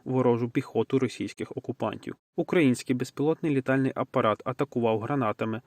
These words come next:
ворожу піхоту російських окупантів. Оператор влучними скиданнями гранат в ок знищив декілька загарбників,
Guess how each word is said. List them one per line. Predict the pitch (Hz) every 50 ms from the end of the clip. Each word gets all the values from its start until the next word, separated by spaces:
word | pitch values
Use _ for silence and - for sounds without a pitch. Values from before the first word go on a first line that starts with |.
| _ - -
ворожу | 143 147 165 151 135 123 117 123
піхоту | - - 120 - - 113 110 - - 135 127 - _ -
російських | 135 139 - - - 113 - - - 117 -
окупантів. | - 117 - 123 - - 117 101 101 - - 95 -
Оператор | - 151 - - 151 131 117 107 - 117 110 - _ -
влучними | 123 117 120 123 127 123 - - - 127 131 135
скиданнями | - - - 123 117 107 107 113 113 113 117 113
гранат | 113 127 120 113 113 110 117 123
в | - 123 120 110 110
ок | 120 120 139 - -
знищив | - 135 135 131 120 123 - - 160 143
декілька | 120 110 107 - - - - - 135
загарбників, | 127 131 120 - 110 107 - 117 113 117 - 139 135